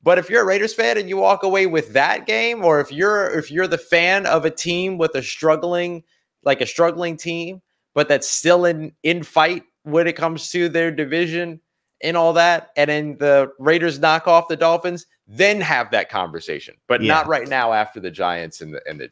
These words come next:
Speaker 1: and the Jets.
Speaker 2: That would be a big one. Uh, it's striking to me that the way we talk about the Raiders and the way we talk about the Bills is so incredibly different. Both teams are five and five.
Speaker 1: Yep.
Speaker 2: Two
Speaker 1: Isn't
Speaker 2: teams
Speaker 1: that
Speaker 2: in the same
Speaker 1: wild?
Speaker 2: position on the standings, Raiders and
Speaker 1: Yeah.
Speaker 2: Bills.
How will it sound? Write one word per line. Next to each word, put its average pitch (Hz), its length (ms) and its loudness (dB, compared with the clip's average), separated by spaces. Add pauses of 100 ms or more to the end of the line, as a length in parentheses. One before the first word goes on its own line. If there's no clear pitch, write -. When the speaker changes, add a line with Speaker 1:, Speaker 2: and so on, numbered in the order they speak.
Speaker 1:
and 80 160 -10
the 69 80 -12
Jets. - 380 -20 (800)
Speaker 2:
That 127 120 2
would 127 120 2
be 127 120 4
a 110 80 4
big 107 200 0
one. 104 260 -2
Uh, 131 200 2
it's 143 160 -2
striking 185 520 2
to 165 120 0
me 151 360 2
that 120 300 2
the 131 80 2
way 131 200 6
we 135 100 4
talk 135 220 4
about 127 160 4
the 117 80 -2
Raiders 110 300 4
and 113 100 -2
the 110 40 0
way 110 160 2
we 107 80 0
talk 110 220 0
about 110 180 0
the 101 60 -4
Bills 98 280 0
is 95 120 -4
so 131 240 4
incredibly 117 480 0
different. 104 380 -2
Both 113 200 4
teams 101 220 -4
are 92 80 -2
five - 280 -6
and - 120 -18
five. - 340 -12 (360)
Speaker 1:
Yep. 110 200 0
Speaker 2:
Two 214 80 6
Speaker 1:
Isn't 220 80 6
Speaker 2:
teams 151 280 4
Speaker 1:
that 170 160 2
Speaker 2:
in 120 100 0
the 110 80 2
same 90 260 2
Speaker 1:
wild? 135 80 2
Speaker 2:
position 135 380 2
on 127 120 4
the 123 80 2
standings, 87 760 -2
Raiders 104 360 0
and 107 180 -6
Speaker 1:
Yeah. 107 180 2
Speaker 2:
Bills. - 200 -10